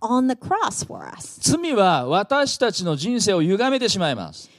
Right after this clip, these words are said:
Speaker 1: Sin really distort our lives.
Speaker 2: 罪は私たちの人生、本来あるべき姿から歪めてしまいます。
Speaker 1: Sin is gonna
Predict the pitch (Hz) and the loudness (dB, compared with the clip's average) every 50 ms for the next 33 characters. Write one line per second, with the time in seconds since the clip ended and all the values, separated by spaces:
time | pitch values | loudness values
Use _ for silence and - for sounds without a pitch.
0 | _ - - - - - - 320 330 339 330 311 277 240 220 254 269 277 277 269 | _ -12 -8 -6 -2 0 0 2 0 0 0 -2 -4 -4 -2 -2 0 0 0 0
1 | 269 240 190 - 214 202 - - - - - _ - 226 208 214 220 - - - | -2 -2 -4 -4 -4 -2 0 0 0 -2 -4 _ -2 0 0 0 0 -2 -4 -6
2 | 185 175 165 175 - - - - 285 302 294 285 254 247 247 247 247 294 294 277 | -8 -8 -8 -8 -10 -6 -4 -2 0 2 2 4 4 4 4 4 4 2 2 2
3 | - 311 294 247 - 262 262 247 208 160 156 165 254 311 330 320 - - 226 214 | 2 2 0 0 0 0 0 0 0 -2 -2 -2 -2 -2 -2 -2 0 0 0 2
4 | 180 269 330 330 311 294 262 254 285 311 302 285 247 - - 233 226 214 180 175 | 2 2 0 2 2 0 0 0 0 -2 -4 -6 -8 -8 -8 -8 -6 -6 -6 -4
5 | 160 151 147 156 196 247 302 330 359 339 311 240 - 185 151 123 104 87 78 82 | -4 -2 0 0 0 2 2 0 0 0 0 -2 -2 -2 -2 -4 -6 -8 -12 -16
6 | 82 92 - - - - - _ _ _ _ - - _ _ _ _ _ _ _ | -20 -20 -20 -20 -20 -20 -20 _ _ _ _ -20 -20 _ _ _ _ _ _ _
7 | _ _ _ _ _ _ _ - - - - 311 302 302 311 302 302 302 302 - | _ _ _ _ _ _ _ -12 -10 -4 -2 0 2 2 2 2 0 0 -2 -6
8 | - - 247 247 254 - - - 269 262 262 254 | -4 0 2 2 2 2 0 0 2 2 2 0